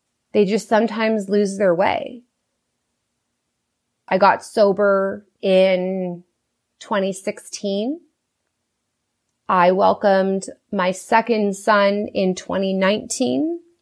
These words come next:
My fiance and I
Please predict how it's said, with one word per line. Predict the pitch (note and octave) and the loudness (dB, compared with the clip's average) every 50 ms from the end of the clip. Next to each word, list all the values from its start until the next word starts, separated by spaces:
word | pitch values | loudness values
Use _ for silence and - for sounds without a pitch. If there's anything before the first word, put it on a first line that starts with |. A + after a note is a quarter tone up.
| _ _ _ _ _ _ _ _ _ _ _ _ _ _ _ _ _ _ _ _ _ | _ _ _ _ _ _ _ _ _ _ _ _ _ _ _ _ _ _ _ _ _
My | G#3 G3+ G3+ G3+ | -2 0 0 0
fiance | G3+ - A3+ A3 G#3 G3+ G#3+ G#3 G#3+ - A3 G#3+ G3+ | 0 2 2 2 4 2 2 0 0 0 2 2 2
and | G3+ G3+ | 4 4
I | G3 G3 G3 G3+ G3 G3+ G#3+ A3 A3 A#3 - - | 4 4 4 4 2 2 0 -2 -4 -6 -8 -10